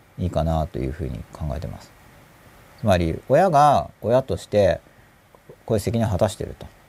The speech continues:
だから親、私はここまでやったよっていうのをしっかり言ってあげるっていうか、うん。責任を教えていくっていうのは、特に今の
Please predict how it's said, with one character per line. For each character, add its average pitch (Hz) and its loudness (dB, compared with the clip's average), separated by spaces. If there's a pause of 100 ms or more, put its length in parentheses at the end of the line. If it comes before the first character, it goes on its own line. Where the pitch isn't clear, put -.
(560)
だ 151 -2
か 175 4
ら 180 6
親、 123 2 (560)
私 135 -2
は 202 4
こ - -10
こ 117 -4
ま 101 2
で 78 -4
や 78 -4
っ - -10 (220)
た - -2
よ 165 6
っ - -10
て - -8
い 95 0
う 90 -2
の 82 -4
を 69 -8
し - -16
っ - -20
か - -8
り 78 -4
言 69 -8
っ - -16
て - -12
あ 69 -6
げ 64 -10
る 65 -8
っ - -10
て - -14
い - -10
う - -12
か、 - -8 (1800)
う - -2
ん。 - -2
責 - 0
任 240 2
を 240 0
教 247 2
え 220 4
て 220 0
い 214 2
く 220 4
っ 214 0
て - -6
い 98 2
う - 0
の 87 0
は、 90 4
特 - -4
に 92 2
今 104 4
の 73 -4